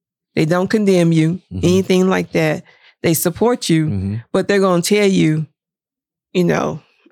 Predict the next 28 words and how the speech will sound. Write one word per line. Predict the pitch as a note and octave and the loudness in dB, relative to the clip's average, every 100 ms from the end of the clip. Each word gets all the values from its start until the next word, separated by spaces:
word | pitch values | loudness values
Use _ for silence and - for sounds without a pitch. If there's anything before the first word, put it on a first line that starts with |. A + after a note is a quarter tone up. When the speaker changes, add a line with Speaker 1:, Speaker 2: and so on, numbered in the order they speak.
| - | -4
Speaker 1:
I | |
don't | F#3 F#3 | 0 0
think | F3 F#3 F3 | 0 -2 0
you're | F3 | 0
right, | F3+ G#3 E3 | 0 0 0
Speaker 2:
They | C#3+ | -2
keep | E3 | -2
Speaker 1:
but | D#3 | -2
Speaker 2:
it | C3 | 0
real | D3 A2+ | 0 0
with | F2 - | -2 -8
you. | - | -12
Speaker 1:
"I | - | -4
don't | F#3+ A3+ | -2 0
think | A3+ G#3 | -2 0
you're | A3 | 0
right, | G#3+ B3 G3+ | 0 0 0
Speaker 2:
Yeah. | A#2+ | 0
Speaker 1:
but | F3 - | 0 0
okay, | F#3 G3 F#3 F3+ E3 _ _ | -2 0 0 0 -2 _ _
you | F3 F#3+ | 0 2
my | F#3+ | 0
girl, | F#3+ G3+ F#3+ | 0 2 2
so | F3+ F3 | 0 -2
I | F3 | -2
got | F#3 E3+ - | -2 -4 -6
you." | - | -8
Speaker 2:
Yeah. | - - | -10 -12